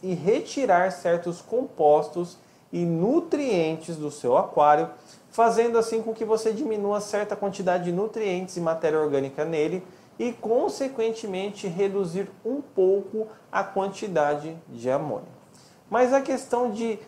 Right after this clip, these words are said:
zerar a amônia está mais relacionado com as mídias biológicas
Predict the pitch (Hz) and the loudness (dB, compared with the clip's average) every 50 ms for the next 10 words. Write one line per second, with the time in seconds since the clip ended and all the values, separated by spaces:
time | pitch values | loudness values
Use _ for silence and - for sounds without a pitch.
0 | - - - 135 139 208 240 247 226 196 196 220 254 254 247 226 185 156 151 156 | -18 -16 -14 -10 -4 2 4 4 6 6 6 6 6 6 6 4 4 4 4 4
1 | 180 214 220 196 170 170 170 170 - - 185 180 180 170 175 - - 302 294 - | 4 4 2 2 0 -2 -4 -4 -2 0 0 0 0 -2 -2 -2 -2 -2 -4 -4
2 | - 262 262 233 220 214 214 - - 196 180 160 139 127 120 127 135 135 - 139 | -2 0 0 2 0 -2 -4 -6 -6 -4 -2 0 0 -2 -2 -4 -6 -8 -6 -4
3 | 131 127 123 123 123 131 139 165 214 262 269 233 254 240 220 180 165 156 175 190 | -2 -2 -2 -2 -4 -4 -2 0 0 0 0 0 0 0 0 0 -2 0 0 2
4 | 190 165 151 151 151 156 156 160 - - 165 165 165 - | 4 6 6 6 4 2 -2 -6 -2 -2 -2 -2 -2 -6